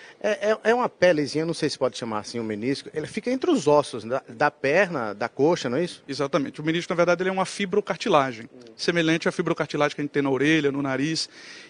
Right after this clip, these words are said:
Speaker 2: ou seja, ele tem essa consistência um pouquinho endurecida, mas não tão dura quanto o osso. Então, ele fica exatamente entre um osso e outro, entre a cartilagem dos dois ossos, do fêmur e da tíbia.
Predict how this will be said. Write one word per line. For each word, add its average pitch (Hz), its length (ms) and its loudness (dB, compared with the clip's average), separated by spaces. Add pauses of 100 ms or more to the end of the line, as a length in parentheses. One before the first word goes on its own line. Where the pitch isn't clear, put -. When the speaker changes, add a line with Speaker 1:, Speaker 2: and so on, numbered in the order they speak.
Speaker 2:
ou 127 60 -4
seja, 127 240 -4
ele 131 80 -4
tem 151 180 4
essa 160 180 0
consistência 160 600 -2
um 156 40 -4
pouquinho 165 320 -2
endurecida, 175 480 0
mas 202 160 0
não 196 100 -2
tão 190 180 -2
dura 170 160 2
quanto 185 240 -4
o 143 140 4
osso. - 180 -10
Então, 160 220 2 (260)
ele 165 160 -2
fica 208 280 -2
exatamente 185 640 -2
entre 190 200 -4
um 185 160 0
osso 233 260 2
e 226 40 0
outro, 147 300 0
entre 151 140 -4
a - 20 -6
cartilagem 190 640 0
dos 185 160 -4
dois 180 240 0
ossos, 135 320 -2
do 170 80 -6
fêmur 180 320 -4
e - 20 -4
da 180 120 4
tíbia. 131 380 -8